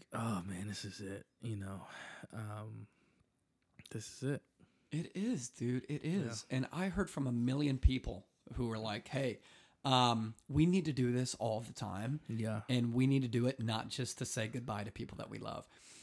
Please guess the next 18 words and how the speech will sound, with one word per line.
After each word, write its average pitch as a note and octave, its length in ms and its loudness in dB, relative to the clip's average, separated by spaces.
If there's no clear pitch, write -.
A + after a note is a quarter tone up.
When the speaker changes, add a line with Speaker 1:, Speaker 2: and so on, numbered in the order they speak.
Speaker 1:
Dang. G#2+ 180 -2
Speaker 2:
And G#2+ 100 2
so C#3 80 4
I C3+ 60 4
looked F3+ 200 0
at D3+ 80 -4
those C#3+ 200 0
two C#3 100 -2
points C3 300 -2
of A#2 100 -6
data, A#2 280 -4
house A#2 380 0
church, - 460 -2
and B2 300 2
the, C3 120 0
<laughs> - 280 -2
again, C3 480 2
the C3+ 120 0